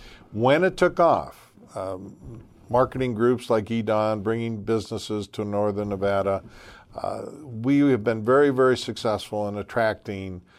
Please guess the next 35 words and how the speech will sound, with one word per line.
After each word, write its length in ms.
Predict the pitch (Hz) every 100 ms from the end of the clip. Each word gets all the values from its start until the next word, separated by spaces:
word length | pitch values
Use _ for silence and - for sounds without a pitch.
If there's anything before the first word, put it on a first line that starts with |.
| - _
high-paying 1080 | - - 120 131 131 131 - 117 117 110 113
jobs 640 | 98 92 85 80 95 - - _ _ _ -
to 180 | 127
this 320 | 110 104 - - _
particular 440 | 117 98 104 101 98
area. 380 | 98 90 80 -
And 180 | 110 120
we 180 | 151 160
are 180 | 143
one 220 | 120 135 127
of 80 |
the 100 | 110
logistics 680 | 104 101 98 131 139 - 117
centers 400 | - 107 107 95
of 100 | 95
the 60 | 92
world. 340 | 92 95 - _ _ - - _
So 540 | - 123 117 110 104 - - - -
Reno 200 | 131 147
Tahoe 340 | 156 147 143
Industrial 460 | 135 143 147 143 131
Center 340 | - 131 131
is 100 | 110
now 160 | 104 107
sold 380 | - 107 101 120
out. 320 | 160 196 - _ _ _ _ -
The 340 | 113 110 104
people 360 | - 127 120 117
that 280 | 110 107 104
invested 560 | 104 120 107 - 117
and 180 | 110 104
bought 240 | 110 107
there, 280 | - 143 151
they're 240 | 131 104 104
now 400 | 110 107 107